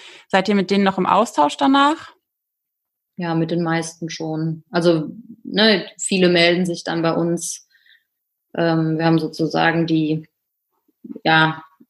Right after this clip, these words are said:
Speaker 2: Auffassung oder das, ja, also wir handhaben es letztlich so einfach, jeder kann,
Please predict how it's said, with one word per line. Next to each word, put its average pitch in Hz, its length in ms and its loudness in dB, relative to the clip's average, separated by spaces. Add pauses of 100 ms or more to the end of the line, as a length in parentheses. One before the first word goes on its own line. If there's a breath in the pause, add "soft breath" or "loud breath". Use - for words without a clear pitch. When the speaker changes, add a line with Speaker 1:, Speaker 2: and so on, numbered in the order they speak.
(400)
Speaker 2:
Auffassung 175 800 -4
oder 165 420 -2
das, 160 540 -8
ja, 175 180 2
also 175 240 2
wir 185 160 2
handhaben 208 440 4
es 185 140 2
letztlich 185 360 2
so 180 180 6
einfach, 180 240 2
jeder 165 220 0
kann, 160 420 -4